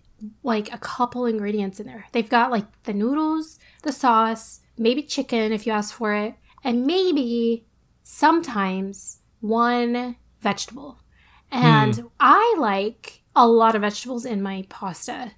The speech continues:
Speaker 1: So, like, I'll chop up squash and zucchini and carrots and tomatoes and, like, mix it all in with my sauce and my pasta and stuff. So maybe that's why. Maybe I'm, like,
Speaker 2: You'd love ramen.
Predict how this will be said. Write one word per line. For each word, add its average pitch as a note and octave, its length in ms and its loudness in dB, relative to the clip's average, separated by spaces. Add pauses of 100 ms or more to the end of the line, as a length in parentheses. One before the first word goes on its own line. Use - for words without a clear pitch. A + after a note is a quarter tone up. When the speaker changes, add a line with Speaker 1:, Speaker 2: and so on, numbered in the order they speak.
(100)
Speaker 1:
So, A3+ 160 -2
like, G#3 240 -2 (120)
I'll A3 160 0
chop G#3+ 260 -6
up - 340 -8
squash D#4+ 720 2
and G#3 100 -6
zucchini D4 680 -6
and A3+ 180 -8
carrots C#4+ 540 -4
and G#3+ 160 -8
tomatoes C#4+ 720 -2
and, G#3+ 160 -4
like, G#3 260 -10 (460)
mix C4 380 -2
it C#4 80 0
all B3+ 200 2
in C4+ 440 0
with C4 280 -2
my E4 120 -2
sauce A#3+ 400 -2
and A#3+ 100 -8
my B3 180 -8 (100)
pasta G#3+ 400 -6
and G#3 200 -8
stuff. G#3 160 -8
So C#4+ 140 -4
maybe F#4 300 -2
that's D#4 300 -2
why. A#3 260 -16
Maybe C#4 220 -6
I'm, D#4 120 -4
like, C#4 400 -8 (120)
Speaker 2:
You'd E3+ 160 6
love D3 200 10
ramen. A#2+ 360 0